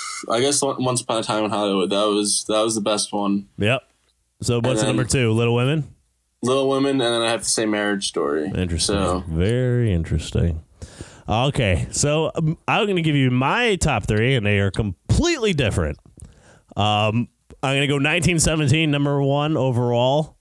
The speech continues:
Speaker 2: Loved, loved, loved that movie. Um, immersive. Everything I want out of a film, I got out of it in a lot of ways. <sighs> I was really tempted to put Ford versus Ferrari number one because I also came out of that movie just like,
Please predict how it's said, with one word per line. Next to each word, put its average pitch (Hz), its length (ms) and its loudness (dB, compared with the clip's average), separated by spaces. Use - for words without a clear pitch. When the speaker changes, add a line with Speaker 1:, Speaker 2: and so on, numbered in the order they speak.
Speaker 2:
Loved, 151 580 0
loved, 143 540 0
loved 131 500 0
that 131 160 2
movie. 117 540 2
Um, 95 380 0
immersive. 143 880 0
Everything 143 480 0
I 127 80 0
want 120 440 0
out 113 180 0
of 110 60 2
a 104 80 0
film, 110 400 0
I 101 180 0
got 101 300 2
out 95 140 2
of 92 100 0
it 95 160 0
in 95 60 2
a 95 60 2
lot 90 220 2
of 87 100 4
ways. 90 400 2
<sighs> - 280 -20
I 120 100 0
was 127 160 4
really 208 260 4
tempted 170 280 2
to 156 80 2
put 156 180 0
Ford 160 220 0
versus 127 280 2
Ferrari 131 360 0
number 113 260 2
one 110 240 2
because 110 340 0
I 123 220 0
also 120 240 0
came 113 240 2
out 110 140 2
of 104 80 2
that 104 200 2
movie 98 500 2
just 107 180 -2
like, 90 360 0